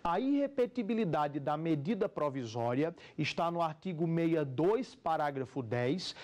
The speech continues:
e ela é mais rígida, ela é mais exigente. A irrepetibilidade dos projetos de lei rejeitados está no artigo sessenta e sete,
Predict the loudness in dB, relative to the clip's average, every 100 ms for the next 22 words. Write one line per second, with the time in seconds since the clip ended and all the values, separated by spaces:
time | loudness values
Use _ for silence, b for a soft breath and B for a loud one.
0 | B 2 4 4 2 2 0 -2 -2 0
1 | 2 2 0 0 -2 -2 B -4 0 2
2 | 2 2 0 2 2 2 0 2 0 0
3 | -4 -10 -12 -14 _ -20 B B B -4
4 | 0 2 2 2 2 0 0 0 0 0
5 | 2 0 0 -2 -4 -4 -2 0 0 0
6 | 0 -2 -2 2 2 4 2 2 -2 -2
7 | -4 -4 -2 -2 -2 -6 -8 B -4 -2
8 | -2 0 0 -2 -4 -4 0 2 2 4
9 | 2 0 -4 -8 -4 -4 -4 -8